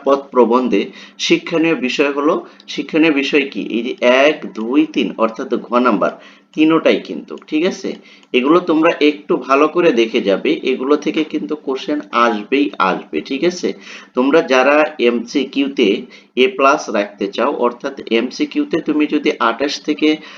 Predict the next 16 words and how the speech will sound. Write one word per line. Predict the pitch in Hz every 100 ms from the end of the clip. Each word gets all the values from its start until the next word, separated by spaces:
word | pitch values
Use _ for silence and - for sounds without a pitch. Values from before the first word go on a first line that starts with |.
| - -
আহ, | 95 101 101
সাতাশ | - 120 113 160 -
মার্ক | 120 139 151 147
যদি | 120 104 98
পাও, | 104 104
তাহলে | 120 127 147
কিন্তু | 156 151 151
তোমার | 147 131 127 123
বাংলায় | 107 113 113 113 110
এ | 104
প্লাস | 117 120 -
পাওয়াটা | 117 110 120
কিন্তু | 135 139
খুবই | 160 - 113 139
সহজ | - 117 110 -
হবে। | 95 78